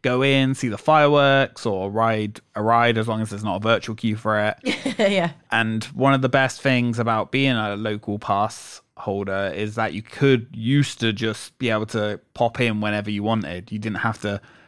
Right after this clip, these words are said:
Speaker 1: plan everything in advance.
Speaker 2: Pass holders rejoice, and then you can become a pass holder starting the twentieth again and make use of that benefit.
Speaker 1: Do you know what one other Disney thing that I am excited, well, before we talk about this other thing,
Speaker 2: Uh-huh.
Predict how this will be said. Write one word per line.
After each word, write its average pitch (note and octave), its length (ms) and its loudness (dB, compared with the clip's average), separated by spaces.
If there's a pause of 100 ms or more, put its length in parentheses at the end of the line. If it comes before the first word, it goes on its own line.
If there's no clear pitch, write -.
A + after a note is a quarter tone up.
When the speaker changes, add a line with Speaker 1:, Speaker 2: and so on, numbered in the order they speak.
Speaker 1:
plan B2+ 500 2
everything G#2+ 520 0
in G#2 80 -6
advance. G2 580 -6
Speaker 2:
Pass G3+ 280 4
holders B3+ 400 6
rejoice, C4+ 600 6
and G#3+ 160 6
then G#3+ 120 6
you A#3 80 8
can A3 140 6
become A3 260 4
a F#4+ 80 6
pass B3+ 260 4
holder G3 340 4
starting G3 320 4
the E3+ 60 2
twentieth E4 420 6
again F#3 440 6
and F3 300 8
make F3 240 6
use G3+ 220 4
of G3 120 4
that F#3+ 340 4
benefit. - 560 -2 (100)
Speaker 1:
Do C#3+ 80 0
you - 20 4
know E3+ 120 8
what F3 200 4
one D#3 340 6
other C#3 260 6
Disney B2+ 400 0
thing C#3 340 0
that A2+ 180 0
I A2+ 180 2
am A2+ 120 -2
excited, - 380 -4
well, G3 120 6
before A3+ 340 6
we G#3+ 100 4
talk F3+ 180 2
about D3+ 200 6
this B2+ 140 2
other A#2+ 140 4
thing, F#2+ 280 -8 (100)
Speaker 2:
Uh-huh. A3+ 280 2